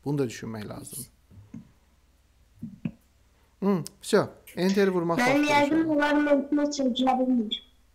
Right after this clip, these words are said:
Speaker 1: Yəqin ki, girə bilmirlər, o da ola bilər, amma Mentimeter problemi şey deyil. Enter vurdum, uşaqlar. Enter, getdi. Aha,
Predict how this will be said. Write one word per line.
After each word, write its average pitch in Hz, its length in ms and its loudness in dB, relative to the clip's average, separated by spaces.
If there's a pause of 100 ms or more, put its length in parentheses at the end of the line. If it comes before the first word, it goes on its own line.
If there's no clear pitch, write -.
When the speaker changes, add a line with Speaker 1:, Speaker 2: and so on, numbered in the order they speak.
(100)
Speaker 1:
Yəqin 165 480 2
ki, 147 160 -8
girə 123 160 -2
bilmirlər, 117 480 -4
o 147 80 -2
da 127 140 -4
ola 113 180 -6
bilər, 151 160 -6
amma 170 160 -4
Mentimeter 175 480 -6
problemi 143 480 -6
şey 135 180 -6
deyil. 113 220 -8
Enter 196 320 0
vurdum, 156 320 -2
uşaqlar. 123 480 -6 (1200)
Enter, 139 880 -4 (240)
getdi. - 360 -10 (2250)
Aha, 175 400 0